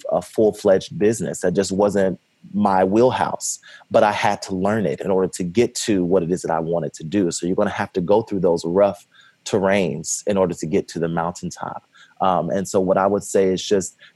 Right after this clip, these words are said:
make sure that you are diligent in your, your research, um, and, and go with the flow. Don't be afraid to make mistakes. That's how we, uh, that's how you learn.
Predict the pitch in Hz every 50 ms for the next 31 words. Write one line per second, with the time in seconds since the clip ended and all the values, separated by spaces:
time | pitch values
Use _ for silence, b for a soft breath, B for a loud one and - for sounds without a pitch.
0 | - 101 107 113 127 127 - - 123 101 104 92 - - - 104 104 95 - -
1 | 92 95 90 90 90 85 69 78 87 107 107 113 123 117 120 127 131 - - -
2 | 92 92 90 87 87 87 80 78 78 90 85 78 80 107 117 131 - - 127 120
3 | 117 117 117 - - - b b b b b - - 87 80 78 - 78 80 85
4 | - - _ _ - - 98 98 95 95 95 95 90 - - 101 101 95 98 98
5 | 98 92 - _ - 107 101 113 127 139 151 147 - - 131 - - 151 165 117
6 | 82 82 - 113 110 113 104 123 123 123 113 - - - 110 110 110 113 113 -
7 | 110 98 92 85 90 - - 95 98 - - 131 135 104 - - - - - 90
8 | 95 98 - - 101 95 95 95 95 98 98 98 92 90 b b b b b b
9 | - 82 90 85 78 80 82 - 101 104 - 120 117 117 117 107 101 117 135 110
10 | -